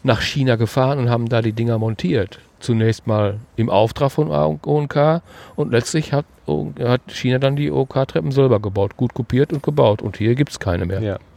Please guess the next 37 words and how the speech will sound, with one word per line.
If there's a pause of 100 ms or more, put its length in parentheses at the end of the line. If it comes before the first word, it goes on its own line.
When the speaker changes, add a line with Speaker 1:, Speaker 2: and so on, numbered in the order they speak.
(120)
Speaker 2:
ja. (1120)
Das (100)
ist
schon
Speaker 1:
Der
Ausverkauf
ist
damals (1200)
zumindest
angefangen. (460)
Anfangs
fanden
sie
noch
toll,
dass
alle
nach
China
fahren
durften,
aber (280)
Speaker 2:
Oh, (440)
<laughs>
na
ja,
gut. (1000)
Aber
unter
den
Bedingungen,
dein-,
deinen
eigenen
Arbeitsplatz
zu
exportieren,